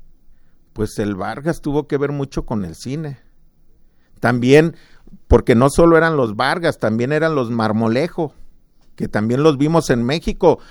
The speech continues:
A ver, díganme, hay una cantante de aquí, de Guadalajara,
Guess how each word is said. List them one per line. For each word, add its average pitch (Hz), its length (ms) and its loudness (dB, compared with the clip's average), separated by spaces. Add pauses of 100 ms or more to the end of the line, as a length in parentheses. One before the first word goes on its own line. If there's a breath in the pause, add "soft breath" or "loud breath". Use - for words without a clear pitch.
(200 soft breath)
A 113 160 2
ver, 151 180 6
díganme, 170 560 4 (340)
hay 143 200 2
una 185 220 2
cantante 170 580 2
de 156 100 6
aquí, 170 320 0
de 202 140 6
Guadalajara, 165 840 4